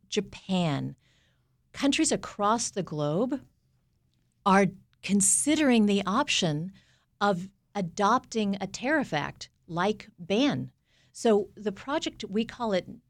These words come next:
No Safe Harbor for Forced Labor, because we don't want goods coming to the U S market to just be transshipped to another country. Canada and Mexico already have these import bans because it was written into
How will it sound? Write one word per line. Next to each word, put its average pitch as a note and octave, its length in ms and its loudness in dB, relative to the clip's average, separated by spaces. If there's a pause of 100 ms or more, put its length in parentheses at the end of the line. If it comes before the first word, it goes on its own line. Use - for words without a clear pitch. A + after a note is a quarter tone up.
(140)
No G3+ 280 4
Safe F#3 440 -2
Harbor D3 600 -4 (460)
for - 160 -6
Forced - 400 -8
Labor, C#3 340 -16 (640)
because G3 340 4
we G#3 140 4
don't A#3 240 2
want G#3 260 -2
goods G3+ 520 -2 (160)
coming G#3+ 280 0
to G3 100 -4
the F#3 100 -2
U F3+ 120 2
S F3 120 0
market G#3+ 300 0
to G#3 60 -4
just G#3 220 -4
be G#3 100 -6
transshipped G#3 800 -4
to - 120 -6
another F#3 260 0
country. G3+ 520 -6 (580)
Canada C4 640 2
and F3 160 0
Mexico G#3 600 0
already F3+ 520 2
have F#3 480 -4
these E3 240 0
import E3+ 480 -2
bans E3 480 -2 (400)
because G3 560 4 (300)
it G3 140 -4
was G3+ 200 2
written A#3+ 480 4
into G3+ 760 0